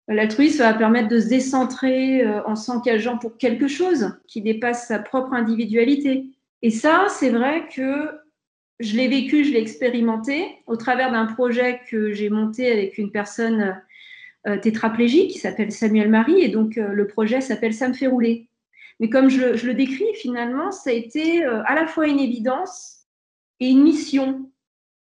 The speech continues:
C'est-à-dire qu'il fallait faire quelque chose, il fallait le faire. Je savais pas ce qu'il fallait, mais il fallait y aller. Et on y est allé. On est allé parce qu'à la limite,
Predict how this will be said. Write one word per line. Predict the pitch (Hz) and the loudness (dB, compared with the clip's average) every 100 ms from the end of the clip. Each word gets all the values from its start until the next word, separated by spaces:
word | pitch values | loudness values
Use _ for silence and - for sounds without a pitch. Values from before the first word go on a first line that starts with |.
| _ - - | _ -20 -14
C'est-à-dire | - 302 - | -2 -2 -2
qu'il | 240 | -4
fallait | - 302 277 | 0 0 2
faire | 285 | -2
quelque | 269 247 254 | -2 -4 -4
chose, | 220 220 | -6 -2
il | 226 | -2
fallait | 226 285 285 | 0 -2 -2
le | 294 | -4
faire. | 214 190 196 | -8 -8 -10
Je | |
savais | - 208 | -8 -8
pas | 214 311 | -6 -6
ce | - | -4
qu'il | 277 | -4
fallait, | 220 220 | -4 -4
mais | 240 302 302 | 0 0 0
il | |
fallait | 226 247 240 | -2 0 0
y | 220 | 0
aller. | 185 - _ _ _ 123 - - _ _ - | -2 -12 _ _ _ -16 -16 -20 _ _ -2
Et | 214 | 2
on | 226 | 2
y | |
est | 240 | 2
allé. | 226 202 190 - _ _ _ - | 0 -2 -4 -10 _ _ _ -2
On | 262 | 0
est | 277 | 4
allé | 349 440 | 4 4
parce | 349 302 | 2 0
qu'à | 277 | 2
la | 277 | 6
limite, | 285 403 - - | 6 6 2 -8